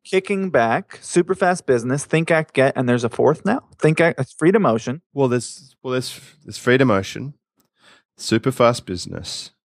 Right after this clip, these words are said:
Speaker 2: Think Act Get, Kicking Back. So I'm adding my fifth one, but it's because I, I've literally dropped ten hours a week off my working week.
Speaker 1: What, what's the, um, fifth one?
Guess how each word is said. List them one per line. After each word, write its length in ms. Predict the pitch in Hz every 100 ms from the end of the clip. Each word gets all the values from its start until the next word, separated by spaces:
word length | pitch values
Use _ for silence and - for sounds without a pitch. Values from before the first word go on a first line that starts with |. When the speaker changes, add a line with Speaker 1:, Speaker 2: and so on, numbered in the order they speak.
| _
Speaker 2:
Think 300 | - 107 107
Act 240 | 117 - -
Get, 520 | 87 - _ _ _
Kicking 320 | - - 123
Back. 520 | 110 85 95 - - _ _ _
So 180 | - 113
I'm 80 | 104
adding 260 | 101 110 107
my 140 | 98
fifth 380 | - 147 151 -
one, 280 | 90 87 98 _ - - -
but 320 | 127 127 - - -
it's 180 | 123 -
because 640 | 131 - 147 139 - - - -
I, 120 | 123 131
I've 320 | 104 120 110
literally 580 | 117 147 127 101 98 98 _ _ _ _
dropped 560 | - 113 - - - - _ -
ten 440 | 120 113 110 107
hours 440 | - 104 101 98
a 80 | 98
week 280 | 92 101 -
off 220 | 95 -
my 140 | 95 90
working 440 | 92 101 95 90
week. 460 | 85 82 - - - 80 76 _
Speaker 1:
What, 240 | - 156 -
what's 260 | 156 -
the, 220 | - 190 180
um, 380 | 165 151 147
fifth 260 | - 196 -
one? 240 | 135 -